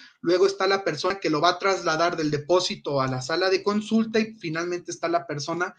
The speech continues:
que ya se lo presta a, al investigador. Eh, en principio, todos estos controles de trazabilidad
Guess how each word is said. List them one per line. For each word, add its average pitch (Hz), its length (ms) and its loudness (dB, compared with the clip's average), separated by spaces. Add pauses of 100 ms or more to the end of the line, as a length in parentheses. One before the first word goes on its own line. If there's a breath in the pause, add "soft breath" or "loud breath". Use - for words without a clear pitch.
(200 soft breath)
que 151 120 0
ya 165 120 4
se 180 120 -4
lo 147 180 -4
presta 151 480 -4
a, 135 100 -2
al 135 280 -4
investigador. 135 760 -4 (440 loud breath)
Eh, 156 380 -2
en 165 160 -2
principio, 226 580 0
todos 254 200 8
estos 247 240 -4
controles 214 500 2
de 202 120 4
trazabilidad 160 1040 0